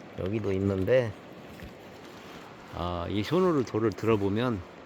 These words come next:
어, 묵직해요. 이렇게 각이 져서, 음,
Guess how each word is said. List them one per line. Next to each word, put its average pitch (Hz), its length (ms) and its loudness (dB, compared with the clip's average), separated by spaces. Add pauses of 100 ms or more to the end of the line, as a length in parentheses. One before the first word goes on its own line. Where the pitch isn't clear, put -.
(400)
어, 85 280 -2
묵직해요. 107 920 2 (1600)
이렇게 98 680 -2
각이 101 360 -2
져서, 92 640 -4 (1200)
음, 85 420 -6